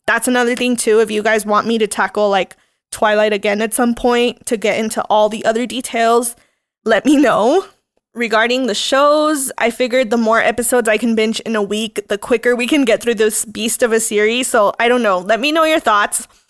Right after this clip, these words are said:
And just a reminder, you can always check your Ghoulster homework for the week in the show notes to find out which episodes I'll be covering next week, because I have a feeling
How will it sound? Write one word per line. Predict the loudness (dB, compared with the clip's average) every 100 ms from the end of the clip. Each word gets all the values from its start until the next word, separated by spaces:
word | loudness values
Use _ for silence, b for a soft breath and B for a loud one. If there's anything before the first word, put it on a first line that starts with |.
| b b
And | -4 0
just | 2 2
a |
reminder, | 0 2 0 0 2 2
you | 0 -2
can | -4
always | 0 0 2 0
check | -4 -2 -4 -2
your | -2
Ghoulster | 0 0 0 0
homework | 0 0 -2 -4
for | -4
the | -2
week | -2 0 -2 -4
in | -4 -2
the | -2
show | 0 0
notes | 0 -2 -2
to | -4
find | -4 -2
out | 0 0
which | 0 -2
episodes | -6 -6 -4 -4 -2
I'll | -4
be | -4
covering | -6 -4 -4 -2
next | -4 -4 -6
week, | -8 -8
because | -10 -4
I | -2
have | 0 0
a | -2
feeling | -4 -4 -4 -8